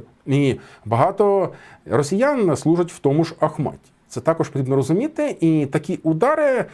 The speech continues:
вони в цілому корисні для цієї московської недоімперії.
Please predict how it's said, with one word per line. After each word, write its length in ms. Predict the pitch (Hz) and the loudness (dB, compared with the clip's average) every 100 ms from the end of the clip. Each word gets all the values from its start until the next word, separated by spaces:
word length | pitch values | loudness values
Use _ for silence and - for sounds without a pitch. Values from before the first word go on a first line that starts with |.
| - - - | -16 -20 -6
вони 440 | 127 185 269 254 | -2 -2 -2 -2
в 80 | 175 | -2
цілому 640 | - 175 226 262 254 247 | 0 2 2 0 -2 -2
корисні 600 | 240 294 240 98 - 98 | 0 0 2 0 -2 -6
для 480 | 90 110 107 101 92 | 0 2 2 2 0
цієї 440 | 95 131 127 113 104 | 0 -2 0 0 0
московської 640 | 135 135 127 117 - 117 | -2 0 0 -2 -2 -4
недоімперії. 800 | 113 113 117 107 101 65 50 | 0 0 0 -2 -2 -2 -6